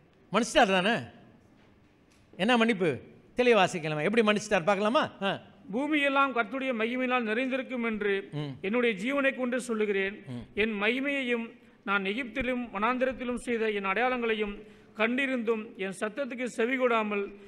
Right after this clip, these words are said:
Speaker 2: இதனோடே பத்து முறை என்னை பரீட்சை பார்த்த மனிதரில் ஒருவரும்
Speaker 1: ம்.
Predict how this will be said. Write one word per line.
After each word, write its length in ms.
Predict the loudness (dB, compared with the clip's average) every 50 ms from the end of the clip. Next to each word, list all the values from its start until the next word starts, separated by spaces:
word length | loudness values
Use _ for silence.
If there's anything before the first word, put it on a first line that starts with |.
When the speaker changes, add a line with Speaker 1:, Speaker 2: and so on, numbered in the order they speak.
| -20 -14 -8
Speaker 2:
இதனோடே 540 | -4 0 0 2 2 4 4 4 4 2 2
பத்து 340 | 0 -2 -2 -2 -4 -4 -4
முறை 380 | 0 0 2 2 2 0 -2 -2
என்னை 200 | -4 -2 -2 -4
பரீட்சை 460 | -4 -4 -4 -4 -4 -4 -4 -6 -4
பார்த்த 360 | -2 -2 -4 -2 -2 -4 -4
மனிதரில் 440 | -2 -2 -2 -2 -2 -2 -2 -2 -2
ஒருவரும் 760 | -2 0 0 0 2 4 4 4 4 2 0 -4 -8 -12 -12
Speaker 1:
ம். 140 | -12 -12